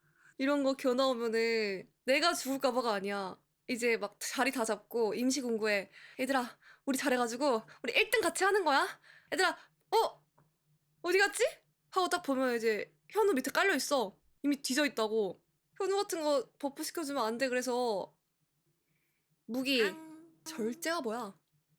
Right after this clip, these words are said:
Speaker 1: 나 석양의 갑옷이 삭제되고, 이거 시야가 삭제되고, 레버넌트 안 입죠, 나? 레이싱 슈트. 난 안 입죠.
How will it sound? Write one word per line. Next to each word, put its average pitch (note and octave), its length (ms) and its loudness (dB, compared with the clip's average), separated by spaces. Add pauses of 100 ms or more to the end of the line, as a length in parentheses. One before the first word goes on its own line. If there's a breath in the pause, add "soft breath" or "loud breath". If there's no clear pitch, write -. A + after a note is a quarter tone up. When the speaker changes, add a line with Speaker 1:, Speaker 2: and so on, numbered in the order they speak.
Speaker 1:
나 G#3 80 -14
석양의 G4 480 2
갑옷이 A#3 360 -4
삭제되고, A#3+ 640 -6
이거 G#3+ 160 -6
시야가 E4 300 -2
삭제되고, C4+ 680 -6 (260 soft breath)
레버넌트 A#3+ 460 -4
안 G#3+ 180 -4
입죠, C4+ 260 -8
나? G#3 240 -8 (360)
레이싱 C#4 340 -4
슈트. G3+ 460 -10 (300)
난 D#4 160 -2
안 G#3+ 180 -2
입죠. A3+ 400 -8